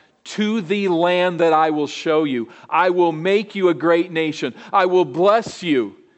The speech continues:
I will make your name great so that you will be a blessing. I will bless those who bless you, and him who dishonors you I will curse. And in you,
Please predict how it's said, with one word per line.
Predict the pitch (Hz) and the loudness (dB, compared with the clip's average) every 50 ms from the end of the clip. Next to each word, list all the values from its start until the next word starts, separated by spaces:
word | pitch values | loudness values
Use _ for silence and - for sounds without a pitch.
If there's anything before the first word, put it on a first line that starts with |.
| _ _ _ _ | _ _ _ _
I | - 180 | 0 2
will | 190 185 190 | 2 2 2
make | 180 175 185 196 196 196 - | 0 0 0 0 0 0 0
your | 202 185 170 | 0 0 0
name | 165 165 185 196 208 214 220 214 196 185 160 | 0 -2 0 2 2 2 2 0 -2 -4 -2
great | 151 170 170 151 151 170 160 - | 2 2 4 4 2 0 -2 -6
so | - - 170 | -4 -4 -2
that | 151 160 | -2 -2
you | 165 165 202 208 | -2 -2 -2 2
will | 196 190 180 | 2 2 2
be | 151 175 190 190 | 0 -4 0 2
a | 185 170 | 2 2
blessing. | 139 156 151 156 156 156 - - - 147 127 117 107 - _ - - _ - | 2 0 0 2 2 0 -2 -6 -6 -6 -6 -8 -10 -14 _ -20 -20 _ -2
I | 170 170 | 0 2
will | 165 165 160 | 2 0 0
bless | 135 123 151 160 170 180 180 180 - | 0 0 0 2 2 2 0 -2 -2
those | - 185 180 170 165 | -2 0 0 0 0
who | 170 180 170 | -2 -6 -8
bless | 139 120 143 165 170 175 170 - - - | -6 -2 0 0 0 0 -2 -6 -10 -8
you, | 185 180 175 170 | -4 0 0 0
and | 170 165 | 0 -2
him | 151 147 170 180 170 165 | -2 -4 -4 -4 -4 -4
who | 170 180 170 | -6 -6 -6
dishonors | 131 143 175 165 170 208 190 180 190 196 190 190 185 147 165 | 0 0 0 0 0 -2 0 0 0 0 0 -2 -4 -4 -6
you | 196 202 202 | -2 0 2
I | 196 208 | 2 2
will | 214 220 214 202 | 2 0 -2 -4
curse. | 214 - 233 262 240 170 120 98 - - - - - _ _ _ _ _ _ _ _ _ _ _ _ _ _ _ _ _ _ _ _ _ _ _ _ _ _ _ _ | -4 -4 -2 0 0 0 -4 -10 -18 -20 -20 -20 -20 _ _ _ _ _ _ _ _ _ _ _ _ _ _ _ _ _ _ _ _ _ _ _ _ _ _ _ _
And | 160 160 156 147 143 139 | -6 -4 -4 -4 -6 -8
in | 160 - 196 190 214 240 247 | -10 -6 -4 -4 -4 -4 -6
you, | 233 226 240 233 214 156 120 101 87 92 98 | -8 -6 -6 -4 -6 -6 -6 -8 -12 -16 _